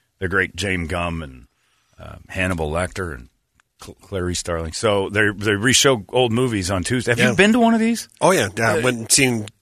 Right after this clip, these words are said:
Speaker 3: Goodfellas, Smoking and
Speaker 1: Oh.
Speaker 3: the Bandit. Uh, you
Speaker 1: Was
Speaker 3: know.
Speaker 1: it crowded?
Speaker 3: It, w-, it actually
Speaker 1: Theater
Speaker 3: was.
Speaker 1: was packed last
Speaker 3: Yeah,
Speaker 1: night.
Speaker 3: yeah.
Speaker 1: I, it could, five bucks.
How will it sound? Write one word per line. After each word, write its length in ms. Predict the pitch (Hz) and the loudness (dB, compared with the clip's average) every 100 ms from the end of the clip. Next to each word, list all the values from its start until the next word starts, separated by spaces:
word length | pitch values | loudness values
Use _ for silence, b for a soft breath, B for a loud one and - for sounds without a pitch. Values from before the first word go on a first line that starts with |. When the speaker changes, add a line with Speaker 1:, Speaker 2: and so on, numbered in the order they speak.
| _ _ | _ _
Speaker 3:
Goodfellas, 600 | 131 127 139 135 139 143 | 0 2 4 6 6 6
Smoking 380 | - 143 156 165 | 4 6 6 6
and 80 | 160 | 6
Speaker 1:
Oh. 20 | |
Speaker 3:
the 40 | 135 | 6
Bandit. 580 | 127 135 139 139 131 120 | 4 4 6 4 2 -2
Uh, 300 | 107 101 101 - | -2 -2 -6 -4
you 100 | - | 0
Speaker 1:
Was 120 | 165 | 2
Speaker 3:
know. 20 | |
Speaker 1:
it 80 | - | 2
crowded? 460 | - 175 233 285 - _ _ _ _ - | 2 2 2 -2 -4 _ _ _ _ -2
Speaker 3:
It, 160 | 151 | 0
w-, 180 | 156 135 | 2 4
it 60 | 143 | 4
actually 280 | 139 - 139 | 6 4 4
Speaker 1:
Theater 220 | 127 311 | 6 6
Speaker 3:
was. 200 | 185 - | 4 2
Speaker 1:
was 0 | |
packed 400 | - 302 320 - | 0 2 2 0
last 160 | 92 123 | 0 2
Speaker 3:
Yeah, 140 | 131 | 2
Speaker 1:
night. 140 | 78 82 | 0 0
Speaker 3:
yeah. 180 | 113 123 | 0 2
Speaker 1:
I, 180 | 131 135 | 0 -2
it 100 | 123 | 0
could, 220 | 185 131 | 0 0
five 300 | - 196 233 | 0 2 2
bucks. 360 | 120 120 - | 2 0 0